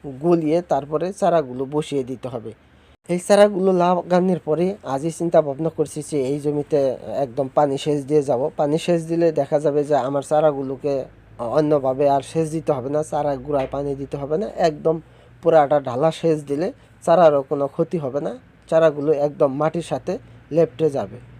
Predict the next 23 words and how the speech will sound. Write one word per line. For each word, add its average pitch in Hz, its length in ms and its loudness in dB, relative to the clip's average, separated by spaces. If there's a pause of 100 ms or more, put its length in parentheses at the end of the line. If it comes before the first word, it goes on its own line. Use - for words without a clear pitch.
(240)
সেই 175 200 -4
কারণেই 185 440 0 (200)
আমি 139 200 -8
সিদ্ধান্ত 156 420 -2
নিয়েছি 156 400 -2
যে 165 180 -2
চারাগুলো 151 540 0
রোপণ 175 320 -2
করার 170 360 0
পরপরই 165 480 2 (500)
আমি 160 240 -4 (180)
পানি 156 240 4
দিয়ে 147 180 0
দিব। 117 240 -8
এখানে 175 420 -2
দেখতেই 165 300 -4
পাচ্ছেন 160 320 -2
যে 147 100 -4
এই 143 80 -2
যে 143 280 -2
চারাগুলো 139 420 -2
রোপণ 151 280 -4
করেছি, 131 460 -8